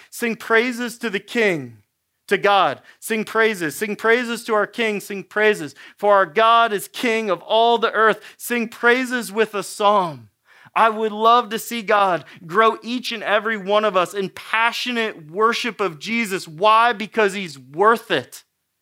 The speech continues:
That we would read this and say, "Yes,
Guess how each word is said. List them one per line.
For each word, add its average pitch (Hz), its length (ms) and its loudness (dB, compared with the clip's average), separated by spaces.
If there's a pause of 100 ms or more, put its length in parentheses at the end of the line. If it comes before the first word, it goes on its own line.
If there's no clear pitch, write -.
(460)
That 214 140 2
we 247 140 2
would 254 200 -2
read 214 340 -2
this 233 240 0
and - 160 -6
say, 190 320 2
"Yes, 208 680 0